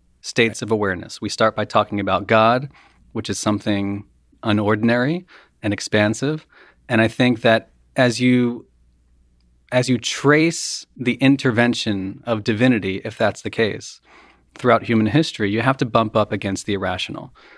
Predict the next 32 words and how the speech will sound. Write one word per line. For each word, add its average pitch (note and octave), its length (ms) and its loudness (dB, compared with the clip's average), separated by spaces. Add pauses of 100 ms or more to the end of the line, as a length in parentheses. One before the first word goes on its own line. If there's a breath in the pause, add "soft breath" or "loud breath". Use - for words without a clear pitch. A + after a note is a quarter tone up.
(200 soft breath)
Um, G2+ 380 -2 (120)
Mircea A#2+ 480 2
Eliade, G#2+ 520 2
the G2 80 -6
great G#2+ 320 2
scholar, G2 640 0 (380 soft breath)
uh, G2 440 -4
of, G2+ 320 -6
of G#2 180 -6
religions A2+ 500 0
and G2 160 -4
fellow G#2 560 0
Romanian, G2+ 600 0 (400 loud breath)
said G#2+ 320 0
that G#2 260 2
the G#2+ 140 0
history C#3 340 2
of A#2 80 2
religions A2 720 2
essentially A#2+ 420 0
constitutes A2+ 720 -4
the A2 80 -6
point B2 340 2
of A2 80 -2
intersection A2+ 680 0
between G#2+ 340 -2
metaphysics A2+ 680 -2
and A2+ 180 0
biology, G#2+ 720 -2 (600 soft breath)
right? D3 240 2
So C#3+ 140 0
that C3 300 2